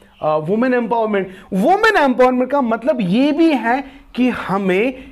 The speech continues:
equal right to the woman देना है। अगर हमें equal right to the woman देना है, that means we are empowering the woman। And हमें उनको इतना कॉन्फिडेंट, अ, बनाना है ताकि वो अपने राइट्स के बारे में क्लेम कर सके।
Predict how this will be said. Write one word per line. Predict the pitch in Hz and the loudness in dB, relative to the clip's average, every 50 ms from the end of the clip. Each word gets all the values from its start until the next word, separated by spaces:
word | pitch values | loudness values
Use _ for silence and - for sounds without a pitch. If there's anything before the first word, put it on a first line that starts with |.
| - - - - | -20 -18 -8 -4
equal | 214 214 208 220 214 196 208 226 233 | -2 -2 -2 -4 -4 -4 -2 -2 -2
right | 220 175 143 139 151 170 233 294 302 294 | -2 -4 -4 -2 -2 2 4 4 4 2
to | 302 302 262 220 | 2 0 0 0
the | 226 226 | 0 -2
woman | 180 170 185 196 190 190 185 185 | -2 -2 -2 -2 -2 -2 -2 -2
देना | 160 160 147 143 135 127 | -4 -4 -6 -6 -6 -8
है। | 117 127 127 117 - - - - - - | -8 -10 -14 -16 -16 -20 -20 -20 -12 -4
अगर | 151 156 165 170 190 190 | -4 -2 -2 -2 -4 -4
हमें | 180 190 190 185 196 185 202 202 - | -4 -4 -2 -2 -2 -2 -4 -8 -4
equal | - 190 180 165 | -4 -4 -2 -2
right | 160 160 196 202 202 | -2 -2 -2 -2 -4
to | 202 175 | -2 -2
the | 196 196 | 0 0
woman | 190 196 196 196 196 | 0 0 0 -2 0
देना | 175 190 185 185 190 | 0 0 0 0 -2
है, | 214 220 | -2 -2
that | 190 185 170 165 147 180 | -2 -4 -4 -4 -6 -2
means | 185 190 185 185 - - - - - - 139 151 | -2 -2 -2 -2 -8 -16 -20 -20 -14 -8 -4 -2
we | 165 165 | 0 0
are | 165 165 175 - 165 160 | 0 -2 -2 -2 -2 -2
empowering | 165 139 - 151 147 156 175 185 233 226 202 151 151 | -2 -2 -4 -4 -2 -2 0 0 0 -2 0 -2 -4
the | 139 123 131 | -4 -2 -4
woman। | 127 120 120 123 127 131 131 - - - - - - | -4 -2 -4 -4 -6 -8 -10 -12 -20 -20 -14 -4 0
And | 208 220 202 185 202 233 233 - - - - - - 160 | 2 4 4 4 2 0 -2 -6 -10 -18 -20 -12 -8 -4
हमें | 165 202 240 262 269 269 - - - | -2 0 0 0 -2 -4 -8 -8 -2
उनको | 254 247 254 254 - 285 302 294 - - | 0 0 0 0 2 0 0 0 -2 -6
इतना | 220 - 220 247 277 320 | -6 -2 0 2 2 2
कॉन्फिडेंट, | 330 262 277 262 226 240 233 - 196 226 233 226 233 233 226 - | 0 2 0 0 0 0 -2 -2 -2 -2 0 0 -2 -2 -4 -6
अ, | - 175 185 180 180 175 175 | -4 -2 0 2 2 0 0
बनाना | 170 160 175 170 185 190 208 208 202 | 0 -2 0 0 0 0 0 0 -2
है | 196 220 247 247 - - - - - - | -2 -2 -4 -6 -10 -20 -20 -10 -2 -2
ताकि | 175 175 170 170 180 | 0 0 -2 -4 -4
वो | 180 180 | -2 -2
अपने | 175 170 165 180 165 | -2 -2 -4 -6 -6
राइट्स | 139 123 151 220 262 202 - - | -4 -4 -4 -4 -4 -6 -8 -6
के | - 214 170 | -4 -4 0
बारे | 156 151 151 147 151 | 2 0 0 0 0
में | 151 156 156 151 | -4 -4 -4 -4
क्लेम | 147 135 135 135 139 | -4 -4 -2 -4 -6
कर | 139 143 123 | -8 -12 -14
सके। | 120 - 139 127 - 135 | -14 -14 -16 -12 -12 -12